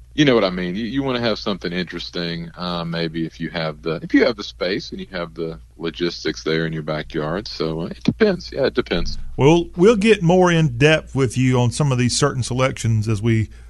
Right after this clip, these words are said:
Speaker 2: work ourselves through football season. But we also are going to have Matt Hermans on here on a, a regular basis to talk about all kinds of aspects of cooking, and it includes the different grills, the griff-, different ways of grilling,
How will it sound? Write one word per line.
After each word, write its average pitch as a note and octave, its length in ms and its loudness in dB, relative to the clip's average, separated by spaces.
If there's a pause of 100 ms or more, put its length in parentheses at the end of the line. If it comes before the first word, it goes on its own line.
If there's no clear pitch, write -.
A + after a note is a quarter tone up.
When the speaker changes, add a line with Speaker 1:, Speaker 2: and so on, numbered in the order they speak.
(140)
Speaker 2:
work C3+ 220 2
ourselves A#2+ 520 2
through A#2 340 0
football A#2 420 -2
season. B2+ 360 -2
But C3 160 2 (240)
we C4 140 2
also A#3+ 400 6
are F#3 100 4
going E3 280 4
to C#3+ 60 4
have C#3 360 2
Matt C3+ 220 4
Hermans B2+ 420 4
on A#2+ 200 4
here B2 380 4 (340)
on B2 160 2
a, A2+ 300 4
a A#2+ 160 -6
regular A#2 400 2
basis B2+ 440 2
to B2 100 -10
talk C#3 200 4
about C3 220 2
all C#3+ 160 4
kinds C#3+ 320 0
of A#2+ 80 -2
aspects B2+ 540 0
of G#2+ 180 -4
cooking, A2+ 400 2
and A2 80 4
it - 180 0
includes C#3 720 0 (400)
the B2+ 120 4
different C#3 500 2
grills, A#2+ 580 2
the A#2 100 -2
griff-, B2 440 -2
different C3+ 380 0
ways C3+ 440 2
of D#3 300 2
grilling, A2+ 560 4